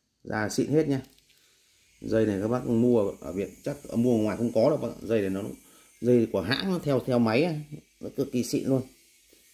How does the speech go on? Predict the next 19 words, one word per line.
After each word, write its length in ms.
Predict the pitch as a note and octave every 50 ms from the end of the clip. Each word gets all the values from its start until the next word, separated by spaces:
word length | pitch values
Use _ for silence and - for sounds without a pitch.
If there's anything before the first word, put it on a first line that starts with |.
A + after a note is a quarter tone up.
| _ _
Mặt 200 | - B2 A#2+ G#2+
lồi 300 | A#2+ A#2+ A#2 A#2 A2+ A2
bác 60 | A2 C3
nhá, 160 | D3 D3 D3
mặt 220 | C3 A#2 - -
này 120 | G#2+ G#2+ G2+
gọi 100 | G#2 F2+
là 60 | F#2+
mặt 140 | G2+ G2 -
bắt 100 | - C3+ -
út 140 | - F#3 G#3+ -
này. 140 | - G#2 F#2+ - _ _ _ _ _ _ _ _ _ _ _ _ _ _ _ _ _ _ _ _ _ _ _ _ _ _ _ _ _ _ _ _ _ _
Đẹp 220 | - G#2 G2+ F#2+ -
chưa? 220 | - A2+ A#2 - - - _ _ _ _ _ _ _ _ - _ _ _ _ _ _ _ _ _ _ _ _ _ _ _ _ _ _ _ _ _ _ _ _ _ _ _ _ _
Không 200 | _ _ D3 C3
có 60 | B2+ C3
điểm 180 | A#2+ G2+ F2+
để 80 | F2 F2 -
chê. 300 | - A2 A2 G#2 G2+